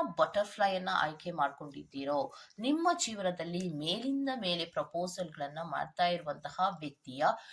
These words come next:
ಮನಸ್ಸಿನ ಉದ್ದೇಶ ಏನಿದೆ ಅನ್ನೋದನ್ನ ನಾವು ತಿಳ್ಕೊತಾ ಹೋಗೋಣ. ಓಕೆ, so ರೀಡಿಂಗ್ ಅನ್ನ ಶುರು ಮಾಡೋಣ. ಓಕೆ, let's start.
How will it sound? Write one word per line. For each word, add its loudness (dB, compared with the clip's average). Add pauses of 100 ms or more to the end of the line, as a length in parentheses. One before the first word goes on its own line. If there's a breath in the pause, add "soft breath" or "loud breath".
(220 loud breath)
ಮನಸ್ಸಿನ 0 (200)
ಉದ್ದೇಶ 0
ಏನಿದೆ -2
ಅನ್ನೋದನ್ನ -2
ನಾವು -4
ತಿಳ್ಕೊತಾ -2
ಹೋಗೋಣ. -2 (220)
ಓಕೆ, 2 (560 loud breath)
so 8
ರೀಡಿಂಗ್ 0
ಅನ್ನ 4
ಶುರು -4
ಮಾಡೋಣ. 2 (340)
ಓಕೆ, -2
let's 2
start. 6